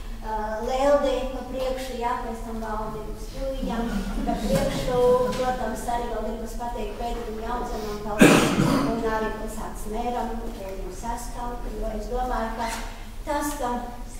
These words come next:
tiek Liepājā izdota šāda grāmata, tas vien jau ir kaut kas īpašs, jo, nu, ne visās pilsētās, ticiet man, jā, ir tādas iespējas izdot pašiem savas grāmatas. Rīga, jā, tā ir,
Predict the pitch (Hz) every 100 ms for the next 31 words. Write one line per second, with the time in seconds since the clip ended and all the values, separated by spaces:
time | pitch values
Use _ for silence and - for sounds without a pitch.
0 | - - - - - - - - 277 247
1 | 285 320 311 - 202 208 196 220 294 -
2 | 226 220 220 - 269 - 208 220 262 294
3 | 302 - - - 247 - 277 285 240 214
4 | 220 262 247 - - - - - - 240
5 | - 233 - 220 220 220 220 - - 208
6 | 208 196 202 202 208 - - 233 - -
7 | 269 285 403 - 440 - - 226 - 220
8 | - - - - - 220 226 403 403 -
9 | - 226 226 220 226 220 214 - 220 220
10 | 226 294 370 359 - 269 - 226 233 247
11 | - 208 202 226 196 196 190 185 180 -
12 | - 415 440 453 - 370 - - 233 -